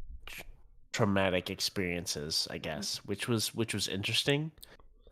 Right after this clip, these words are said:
Um, yeah, and about Ahu being important or not, like, he had the level of craziness that I'm like, you could be some just crazy beggar guy, or you could be a herald.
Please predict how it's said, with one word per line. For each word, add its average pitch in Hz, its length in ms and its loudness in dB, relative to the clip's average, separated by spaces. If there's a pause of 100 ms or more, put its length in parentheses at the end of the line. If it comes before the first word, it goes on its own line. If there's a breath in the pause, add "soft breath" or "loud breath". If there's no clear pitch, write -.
Um, 98 540 4 (1800)
yeah, 120 340 4
and 110 280 2
about 127 400 4
Ahu 123 340 4
being 117 240 6
important 107 480 2
or 120 80 6
not, 135 280 4
like, 110 280 4 (500 soft breath)
he 143 140 6
had 147 260 6
the 170 80 8
level 147 300 8
of 139 140 2
craziness 151 640 6
that 131 160 4
I'm 127 160 6
like, 113 320 4
you 143 180 2
could 151 240 2
be 127 320 2
some 110 360 2
just 104 420 0 (1800)
crazy 117 400 4
beggar 113 340 6
guy, 165 240 10
or 156 240 10
you 156 120 6
could 147 160 4
be 143 180 8
a - 20 6
herald. 104 560 0